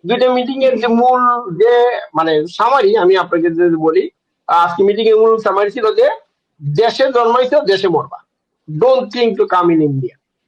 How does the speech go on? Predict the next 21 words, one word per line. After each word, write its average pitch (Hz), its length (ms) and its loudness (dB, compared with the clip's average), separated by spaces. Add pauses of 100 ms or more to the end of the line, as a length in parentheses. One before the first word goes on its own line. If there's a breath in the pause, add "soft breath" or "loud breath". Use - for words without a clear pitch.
(380)
মানে, 202 220 -2
এটা 214 280 2
আজকে 214 320 -2
মিটিং 208 320 0
এ 233 40 4
মূল, 233 640 0
মূল 277 460 0
স্ট্র্যাটেজিক 247 760 -4
যে 220 180 2
ডিসিশন 240 500 -4
বা 202 340 0 (260 loud breath)
পরামর্শ 233 420 0
বলেন, 214 460 0
মানে, 160 200 0
ইন্ডিয়ার 190 600 2 (380)
যে 175 180 0
নেতৃবৃন্দ 180 500 0
তারা 175 220 0
বলছে 175 380 0
যে 190 80 0
simply 220 440 0